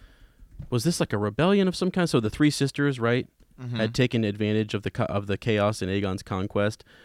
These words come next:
Speaker 1: So there's these little bits. Was that in A World of Ice and Fire? I don't remember these little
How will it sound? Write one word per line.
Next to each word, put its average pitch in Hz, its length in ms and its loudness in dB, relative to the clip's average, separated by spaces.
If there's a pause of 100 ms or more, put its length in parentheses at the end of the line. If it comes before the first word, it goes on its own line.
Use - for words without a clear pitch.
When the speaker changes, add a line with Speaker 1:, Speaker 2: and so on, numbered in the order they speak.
(220)
Speaker 1:
So 127 340 4 (100)
there's 127 220 4
these 123 140 4
little 170 180 6
bits. 131 240 4
Was 120 200 2
that 226 220 2
in 220 140 2
A - 20 2
World 196 220 2
of 180 60 -2
Ice 180 180 2
and 180 80 -2
Fire? 170 160 4
I 160 40 4
don't 170 120 0
remember 107 580 0 (520)
these 113 200 0
little 113 440 2